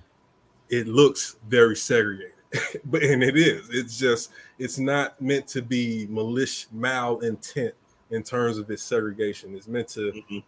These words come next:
Speaker 1: denote that this is how these groups grew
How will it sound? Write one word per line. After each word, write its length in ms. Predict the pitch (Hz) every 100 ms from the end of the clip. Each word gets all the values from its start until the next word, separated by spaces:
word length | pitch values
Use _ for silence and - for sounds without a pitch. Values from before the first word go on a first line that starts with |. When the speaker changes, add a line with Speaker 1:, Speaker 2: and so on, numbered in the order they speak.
| _ _ -
Speaker 1:
denote 400 | 117 117 117 107
that 180 | 104
this 200 | - 120 117
is 80 | -
how 220 | 113 110
these 280 | 110 110 104
groups 460 | - 120 110 - - 101
grew 440 | 113 123 120 110